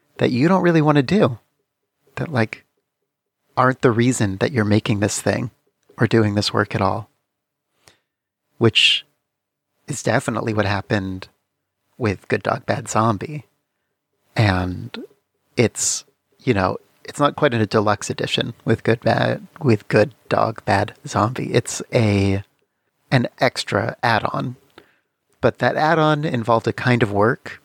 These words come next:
that's, like, not game design. And so it involved doing a lot of irrelevant, less desirable labor and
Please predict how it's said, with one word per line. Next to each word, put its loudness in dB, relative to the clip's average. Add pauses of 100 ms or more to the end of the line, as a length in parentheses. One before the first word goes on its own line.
that's, -6
like, 0 (140)
not 0
game 0
design. -2 (440)
And 2
so 2
it -2
involved 0
doing 2
a 0
lot 2 (200)
of 0 (160)
irrelevant, 2 (520)
less 0
desirable 0 (180)
labor 0 (1200)
and 0